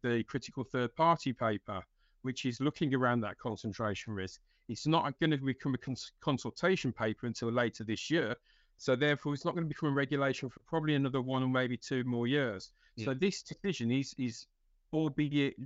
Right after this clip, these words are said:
Speaker 1: being looked at, is still a dis-, some time away before companies have to be regula-, regulated against this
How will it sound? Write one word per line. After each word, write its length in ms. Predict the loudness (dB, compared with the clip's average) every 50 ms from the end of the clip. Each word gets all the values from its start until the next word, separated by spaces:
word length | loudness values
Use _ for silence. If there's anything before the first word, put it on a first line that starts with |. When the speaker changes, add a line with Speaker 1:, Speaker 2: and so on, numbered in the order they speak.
| -4 0
Speaker 1:
being 220 | 2 2 4 4 4
looked 340 | 4 4 2 0 _ -4
at, 200 | 0 0 0 0 0 -6 _ _ _ _ _ -4
is 100 | -4 -4
still 300 | -4 0 0 2 2 2
a 80 | 2
dis-, 280 | 0 -2 -6 -8 -8 -2
some 200 | 0 2 2 2
time 260 | 0 0 2 2 2
away 300 | 2 2 4 4 4 4
before 520 | 2 -2 -4 -4 -2 0 0 0 0 -2 -4 _ _ _ _ _ _ _ -4
companies 400 | 0 0 0 2 2 0 0 0
have 180 | -2 -6 -8 -8 -6
to 60 | -2
be 240 | 0 0 0 -2 -4 _ _ _ _ -14 0
regula-, 520 | 2 2 2 2 0 -6 -8 -8 -10 -8 -2
regulated 680 | 0 0 0 2 0 0 2 0 0 -2 -4 -4 -4 -2
against 400 | 0 0 0 0 -2 -4 -4 -4
this 340 | -2 -2 -2 -2 -4 -12